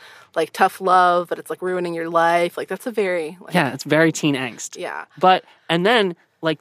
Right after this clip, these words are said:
Speaker 2: dependable Liz Wakefield, who said she would come and help, isn't here,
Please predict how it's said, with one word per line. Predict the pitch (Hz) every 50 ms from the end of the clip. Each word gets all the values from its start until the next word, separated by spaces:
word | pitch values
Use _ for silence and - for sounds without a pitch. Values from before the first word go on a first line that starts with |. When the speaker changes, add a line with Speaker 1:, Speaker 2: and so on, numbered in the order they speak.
| - 151
Speaker 2:
dependable | - 156 139 - - 165 165 185 196 208 202 220 214 214 214 220 220 - _ _ _ _ _ _
Liz | - 160 180 208 208 196
Wakefield, | 220 247 285 277 - - 160 147 147 139 156 160 - _
who | 160 151
said | - - 160 165 175 170
she | - 214 208
would | 208 202
come | - - 226 220 226
and | 214
help, | 190 254 254 208 156 156 165 - - _ _ _ _ -
isn't | 143 170 175 214 240 233 208
here, | - 247 277 220 151 123 123 139 151 180